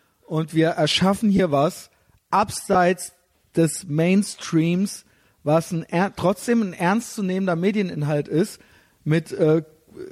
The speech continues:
manchmal ist es vielleicht auch nicht so gut und manchmal ist es besser, ne? Wie gesagt, es gibt ja hier kein, äh, es gibt ja hier, ich hab ja keine Redaktion, das bin ja immer ich und es kommt ja drauf an,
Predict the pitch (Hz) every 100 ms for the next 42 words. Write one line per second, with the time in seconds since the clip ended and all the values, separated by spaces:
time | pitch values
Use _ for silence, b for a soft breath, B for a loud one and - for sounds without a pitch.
0 | - - - - 110 139 160 - 165 147
1 | 127 156 - 139 135 - 175 - 143 165
2 | 233 240 202 233 226 196 165 165 160 147
3 | 135 - 175 175 165 190 269 180 196 165
4 | 139 - - 185 170 156 165 - 165 156
5 | 151 139 131 139 - 165 160 165 - 175
6 | 165 165 156 147 147 - - 180 170 170
7 | 151 - 160 143 151 135 180 - 156 143
8 | 160 165 143 147 - 151